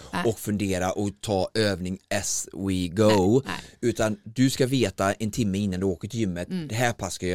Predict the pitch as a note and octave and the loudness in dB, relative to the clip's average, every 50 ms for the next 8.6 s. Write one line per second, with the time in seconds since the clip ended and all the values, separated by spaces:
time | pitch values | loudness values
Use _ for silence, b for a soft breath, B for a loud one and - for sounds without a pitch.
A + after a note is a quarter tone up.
0 | F2 D#2+ F2 A2 A#2 B B B B B B3+ A#3 - C4 D4 C#4+ E4 D#4+ - D4+ | 0 0 0 -2 -2 B B B B B -2 -2 0 2 2 2 2 2 0 0
1 | C#4 E4 D#4+ D#4 B3 D4+ D#4 D4+ D#4 C#4 C#4 B3 A#3 - G#3+ G3+ G#3 G#3 C#4+ C#4 | 0 0 0 0 2 0 2 2 0 0 0 -2 0 0 -2 -2 0 2 0 2
2 | - A3 G3 - - - - C#4+ C#4 C#4+ E4+ F4 F4 D#4+ C#4 C4 A#3 A3 G3+ F#3 | 2 0 -2 -2 -6 -4 0 2 2 4 4 4 2 2 2 0 0 0 -2 -2
3 | G3 G3 - F#3 E3+ F3 G3 G3+ G#3+ D#4 E4 D#4+ - - D4+ C#4+ C4+ A3 F#3 F3+ | -2 -2 -2 -2 -4 -4 -4 0 0 0 0 0 -2 -2 -2 0 0 0 0 0
4 | F3+ F#3 F#3 G#3 G3 F3 E3 D#3+ D#3+ D#3+ F3 F3 G3+ F#3+ E3 D#3+ F3+ A3+ B3+ - | 0 -2 0 -2 -2 -2 -2 -4 -6 -4 -4 -2 -2 -2 -2 -2 -2 -2 -4 -4
5 | - B3 A3+ - E3 - - - - - - - G3+ A3 A3 B3+ C4+ C4 - C#4+ | -2 -4 -2 -2 -4 -6 -6 -10 -10 -10 -6 -6 -4 0 2 2 0 2 2 0
6 | B3 A3 G3+ F#3+ - A#3+ - - A3 G3+ _ - - - D#4 A3+ F#3 G#3 C4+ D4+ | 0 0 0 0 -2 -4 -4 -4 -10 -10 _ -6 0 0 0 2 2 0 0 -2
7 | _ _ - G#3 F#3+ F#3+ A#3 G3 E3+ E3 E3 D#3+ D#3+ E3 E3 E3+ - - G3+ F#3 | _ _ -10 -6 0 2 2 2 2 0 -4 -4 -2 -2 -2 -2 -2 -4 -6 -6
8 | - - - E3+ D#3 - - - - - - - | -6 -6 -6 -6 -8 -6 -6 -4 -2 -2 -2 -4